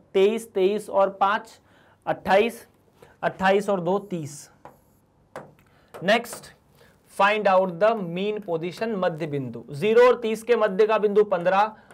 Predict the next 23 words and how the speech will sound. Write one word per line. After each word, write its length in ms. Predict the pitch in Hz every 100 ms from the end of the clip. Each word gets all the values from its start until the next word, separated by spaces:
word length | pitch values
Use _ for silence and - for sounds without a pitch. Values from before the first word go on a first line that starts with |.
| _
उसके 300 | 175 - 214
बाद 280 | 190 190 190
का 80 | 196
पैंतालीस, 800 | 185 170 160 170 185 226 226 - _ _ _ _ _ _ _
उसके 280 | 185 - 214
बाद 260 | 190 190 190
का 120 | 202
पचहत्तर, 640 | 160 147 165 - 208 220 208 - - _ _ _ _ _ _ -
उसके 320 | 170 - 220
बाद 340 | 196 185 196 -
का 220 | 208 208
एक 180 | 170 165
सौ 180 | - 208
पाँच 480 | 208 214 220 220 - _ _ _ - - _ - - _ _
और 260 | - 185 190
उसके 320 | 196 190 233 226
बाद 440 | 185 180 214 202 -
एक 180 | 180 -
सौ 180 | 214
पैंतीस, 720 | 202 185 175 175 233 233 - - - _ _ _ _ _ _ - _ _ _ _ _ -
और 240 | 160 180
उसके 460 | 196 196 190 240 226
बाद 480 | 170 170 175 208 190